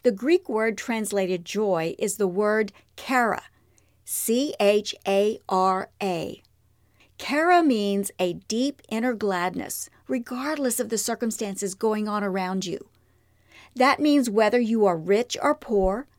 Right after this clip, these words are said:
sick or healthy, successful or struggling, you can still have a feeling of gladness or pleasure deep down inside.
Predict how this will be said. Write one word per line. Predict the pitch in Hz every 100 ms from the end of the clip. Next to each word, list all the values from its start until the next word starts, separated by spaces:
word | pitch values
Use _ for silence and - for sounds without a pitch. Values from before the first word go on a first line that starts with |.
| _ _
sick | - - 254 262 -
or | 262 294
healthy, | 269 220 185 170 175 - _ _ _ _
successful | - 254 - 254 285 - 330 339 -
or | 277
struggling, | 320 - 262 247 240 214 185 - _ _ _
you | 294 349
can | 339
still | 294 294 277
have | 240
a | 226
feeling | 208 - 285 330 294 226
of | - 190
gladness | 190 196 220 240 269 220 196 -
or | - 214
pleasure | - - 262 269 254 214
deep | 190 233 220
down | 233 226 233
inside. | 208 - 214 202 131 -